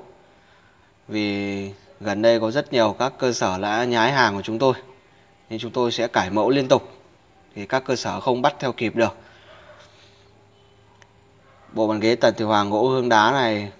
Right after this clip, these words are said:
bộ gồm có sáu món cột mười hai, một ghế dài, hai ghế đơn, một bàn to, một đôn và một bàn trà.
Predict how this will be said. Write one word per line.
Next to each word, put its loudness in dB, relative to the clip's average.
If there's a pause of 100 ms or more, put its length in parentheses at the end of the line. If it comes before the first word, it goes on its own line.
(120)
bộ -2
gồm 0
có 4 (100)
sáu 4
món 4
cột 2
mười -4
hai, 2 (960)
một -6
ghế 0
dài, 4
hai 0
ghế 0
đơn, 4 (260)
một -8
bàn -4
to, 6
một -8
đôn 2
và -4
một -4
bàn -4
trà. 4